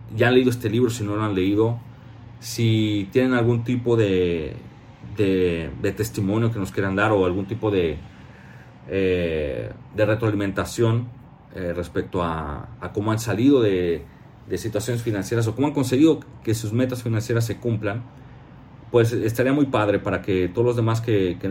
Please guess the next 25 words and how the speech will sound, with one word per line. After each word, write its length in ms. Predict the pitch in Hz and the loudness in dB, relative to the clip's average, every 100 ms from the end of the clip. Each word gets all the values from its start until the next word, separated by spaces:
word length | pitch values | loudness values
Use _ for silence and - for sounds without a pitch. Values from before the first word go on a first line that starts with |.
| - | -6
escuchan 320 | - 107 110 | -6 -4 -4
este 160 | 107 110 | -2 0
podcast, 480 | 117 113 - - | 0 0 -2 -2
que 340 | - 82 80 - - - | -2 -2 -2 -6 -12 -12
gracias 280 | - 104 104 | 0 0 2
a 60 | 101 | 0
Dios 180 | 98 95 | 0 -2
cada 180 | 104 95 | 0 0
vez 240 | 98 - - - - - - | 0 -4 -14 -20 -20 -18 -8
tenemos 380 | 95 98 98 98 | -4 -2 -2 -2
más 380 | 98 98 - - - - - - | -2 -2 -6 -14 -16 -18 -18 -4
audiencia, 600 | 98 107 113 104 104 113 - - - - - - | 2 4 4 2 -4 -8 -12 -18 -18 -20 -10 2
pues 160 | 113 | 2
se 80 | 117 | 2
puedan 240 | 117 135 | 2 4
enriquecer, 600 | 135 113 113 95 101 87 - | 4 2 0 -2 -2 -2 -4
porque 440 | 90 98 90 87 | -4 0 2 2
la 100 | 90 | 0
mayor 240 | 98 117 | 2 2
riqueza 260 | 120 117 117 | 2 -2 -2
es 60 | 113 | -2
el 80 | |
compartir 420 | 110 98 98 90 113 | -4 -4 -4 -2 -2
el 60 | |
conocimiento. 560 | 101 87 - 82 78 | -2 -6 -6 -8 -10